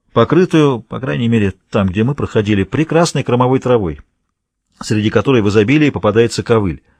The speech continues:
Однако тангуты здесь кочевать не могут по причине безводия и вероятного отсутствия снега зимой. Из зверей мы видели харасульт и куланов,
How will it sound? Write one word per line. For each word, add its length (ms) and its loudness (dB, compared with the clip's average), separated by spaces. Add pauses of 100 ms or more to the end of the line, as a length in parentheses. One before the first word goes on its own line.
(920)
Однако 480 2
тангуты 560 0
здесь 220 -2
кочевать 420 0
не 160 2
могут 380 0
по 100 -6
причине 380 0
безводия 640 0 (580)
и 60 -16
вероятного 560 0
отсутствия 400 -2
снега 380 -2
зимой. 340 -12 (800)
Из 160 0
зверей 360 4
мы 120 2
видели 360 0
харасульт 720 -2
и 100 -10
куланов, 520 -2